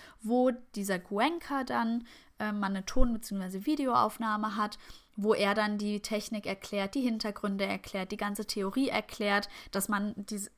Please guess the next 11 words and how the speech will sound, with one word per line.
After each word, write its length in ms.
das 160
einfach 360
versteht 760
so, 300
weil 180
Vipassana 640
ist 160
nicht 240
nur 400
eine 300
Meditationstechnik. 1500